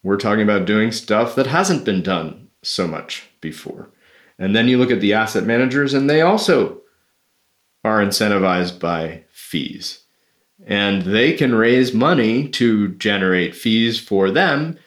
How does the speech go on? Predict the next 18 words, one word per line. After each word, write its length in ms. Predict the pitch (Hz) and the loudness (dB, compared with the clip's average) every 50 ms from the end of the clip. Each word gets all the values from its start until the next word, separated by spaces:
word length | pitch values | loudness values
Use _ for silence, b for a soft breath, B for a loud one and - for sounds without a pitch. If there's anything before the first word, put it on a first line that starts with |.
| b b b b b | b b b b b
if 280 | 123 127 123 127 127 98 | 0 0 0 0 -2 0
they 380 | 110 113 113 117 113 113 120 | 0 2 2 2 2 0 0
ask 380 | - 107 113 113 120 117 - - | -2 -2 -2 -2 -2 -4 -6 -10
for 200 | - - - 117 | -4 0 0 2
money 380 | 113 110 113 113 117 117 117 117 | 2 4 2 2 2 2 0 -2
to 180 | 117 - 123 | -2 -2 -2
be 240 | 110 101 110 113 113 | -2 0 0 0 0
deployed 480 | 107 123 120 - - 113 113 123 120 120 | 0 0 -2 -2 0 2 4 4 4 4
in 100 | 123 123 | 2 2
the 100 | 127 127 | 2 2
exact 380 | 120 110 113 110 110 123 - | 2 0 0 0 -2 -2 -4
same 280 | - - 127 123 123 120 | -2 0 0 2 2 2
way 320 | 113 117 123 131 139 139 | 2 2 2 2 0 0
that 320 | 131 135 131 135 135 - - | 0 0 0 0 0 -2 -4
everybody 460 | - 123 123 143 147 165 170 175 180 | -4 -4 -2 0 2 2 4 4 4
else 260 | 190 226 247 233 - | 4 4 2 2 0
does 220 | - - 82 78 73 | -2 -4 -4 -6 -8
it. 120 | - - | -12 -16